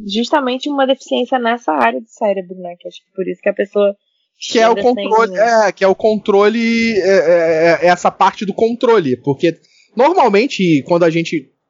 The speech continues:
Speaker 2: tem essa, esses rampantes, a gente perde esse, é, é, é, é, essa restrição que a gente se impõe, né? São restrições
Speaker 1: Sim.
Speaker 2: que a gente tem controle sobre, né?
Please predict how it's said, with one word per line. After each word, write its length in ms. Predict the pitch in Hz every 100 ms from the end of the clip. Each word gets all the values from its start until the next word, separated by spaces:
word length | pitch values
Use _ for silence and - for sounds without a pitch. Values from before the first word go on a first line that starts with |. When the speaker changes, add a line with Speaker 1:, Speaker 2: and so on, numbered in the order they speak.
| _
Speaker 2:
tem 220 | 175 175
essa, 240 | 165 - 151
esses 260 | 143 160 143
rampantes, 500 | 156 139 151 214 226
a 40 |
gente 240 | 214 -
perde 420 | - 214 262 311 277
esse, 160 | -
é, 40 | 208
é, 520 | 190 185 175 180 160 180
é, 200 | 160 160
é, 60 | 160 _ - _ _ _ _ 165
essa 180 | 165
restrição 840 | 175 214 - - 214 190 - 214 226
que 120 | 226
a 40 |
gente 380 | 208 226 - 202 -
se 200 | - 233
impõe, 580 | 240 - 208 190 113 - _ - - - _ - - 135
né? 800 | 135 143 135 127 123 120 117 117
São 160 | 143
restrições 520 | 160 175 233 202 185
Speaker 1:
Sim. 40 | -
Speaker 2:
que 60 | 240
a 80 |
gente 340 | 202 _ - 277
tem 160 | 202
controle 560 | 185 185 170 165 160 147
sobre, 560 | - 175 110 104 95 - _ _ _ _ _ _ _
né? 400 | 123 120 117 147